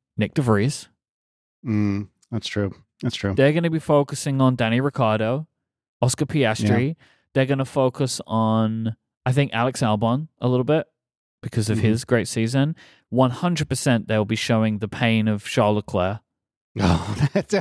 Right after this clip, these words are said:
Speaker 2: oh, you're, all right, you're selling me on it. You're
Speaker 1: There's
Speaker 2: right, you're right, you're
Speaker 1: stories.
Speaker 2: right.
Speaker 1: There's actu-, there's quite a lot of stories this year, i-, provided that they got the right footage at the right time. I know that there,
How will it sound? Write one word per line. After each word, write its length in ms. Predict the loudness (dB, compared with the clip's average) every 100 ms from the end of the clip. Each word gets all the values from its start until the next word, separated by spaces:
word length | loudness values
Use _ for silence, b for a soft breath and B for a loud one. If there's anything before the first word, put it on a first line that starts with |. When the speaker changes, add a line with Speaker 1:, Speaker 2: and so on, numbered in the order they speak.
| 0
Speaker 2:
oh, 60 |
you're, 240 | 0 0 -2
all 260 | -6 -6 0
right, 160 | 2 2
you're 80 |
selling 280 | 0 2 2
me 80 | 2
on 140 | 2
it. 80 | 0
You're 140 | 0 2
Speaker 1:
There's 100 | 2
Speaker 2:
right, 180 | 0
you're 120 | 2 2
right, 180 | 2
you're 80 | 0
Speaker 1:
stories. 120 | 0
Speaker 2:
right. 60 | 0
Speaker 1:
There's 220 | 2 2
actu-, 280 | 0 -2 -4
there's 220 | 0 0 0
quite 260 | -4 -2
a 60 | 0
lot 160 | 0 0
of 80 |
stories 440 | -2 0 0 0 -6
this 200 | -8 -6
year, 240 | -4 -6 -10 -16
i-, 100 | -18 -4
provided 480 | 0 2 2 0 -4
that 160 | -4
they 120 | -2 0
got 220 | 2 2
the 100 | 0
right 300 | -2 -2 -6 _ _ _ 0
footage 320 | 0 2 -4
at 100 | -6
the 80 | -4
right 240 | -4 -6
time. 400 | -4 0 0 0 B B B B B
I 140 | -2
know 260 | 0 2 2
that 180 | 0 0
there, 240 | 0 0